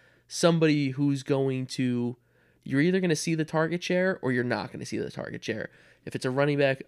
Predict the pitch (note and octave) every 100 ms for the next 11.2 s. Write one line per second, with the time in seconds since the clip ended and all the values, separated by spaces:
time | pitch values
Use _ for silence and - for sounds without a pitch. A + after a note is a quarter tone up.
0 | - C3+ B2 B2+ A#2+ B2+ B2+ B2+ - B2+
1 | C3 C#3+ D3+ D#3+ - _ _ _ - B2
2 | A#2+ A#2 A2+ B2+ - B2+ A#2+ A#2+ A#2+ A#2+
3 | _ _ G2+ A#2 - C3+ - C#3 C3+ -
4 | A#2 A2 A#2+ B2+ A2 - C#3+ C#3 C#3+ -
5 | - - - - - C#3 D3 E3 D#3 D#3+
6 | D3 C#3+ C3 C#3+ D3 C#3+ C#3 - D#3+ D#3
7 | B2 B2 C3 C3 C#3 E3 - D3+ F3 G#3
8 | _ _ _ _ _ _ _ - C#3 B2+
9 | - D3 B2+ A#2+ A#2+ - _ - G3+ G3+
10 | F#3+ D#3+ D3 D3 C3+ B2 B2 A#2+ A#2 A#2+
11 | A#2